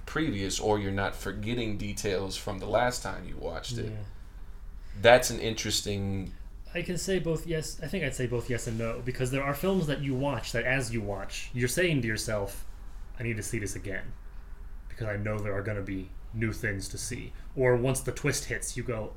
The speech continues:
Speaker 2: "Oh, I have to go back." Oh, like, you're sort of
Speaker 1: <laughs>
Speaker 2: incentivized, you know,
Speaker 1: Mm-hmm.
Speaker 2: you're, it's, it's very clearly communicated to you that there is more to get. But there are other films that end up with that same kind of,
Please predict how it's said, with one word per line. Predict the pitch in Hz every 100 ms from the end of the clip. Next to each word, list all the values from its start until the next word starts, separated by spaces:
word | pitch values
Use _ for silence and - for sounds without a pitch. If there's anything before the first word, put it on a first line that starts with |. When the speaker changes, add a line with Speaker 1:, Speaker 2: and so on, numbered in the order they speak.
| -
Speaker 2:
"Oh, | 214 214 214
I | 208
have | 196 196 -
to | 208
go | 202 196
back." | 208 202 185 - - - - -
Oh, | 185 196
like, | 190 175 170
you're |
sort | 160 185
of | 165
Speaker 1:
<laughs> | 147 170
Speaker 2:
incentivized, | 151 233 - 123 107 - - -
you | 127
know, | 120
Speaker 1:
Mm-hmm. | 117
Speaker 2:
you're, | 117 120
it's, | 127 -
it's | 151 -
very | 160 185 160
clearly | - 151 135 113
communicated | - 190 156 127 104 98
to |
you | 98
that | 98
there | 110 107
is | 104
more | 120 104
to | 101
get. | 120 - - - - - -
But | 170
there | 180 175
are |
other | 196 208
films | 185 208 190 175 160
that | 156 156
end | 156 143
up | 143 - 165 139
with | 127 131
that | 123
same | - 113 113
kind | 127 113
of, | 104 101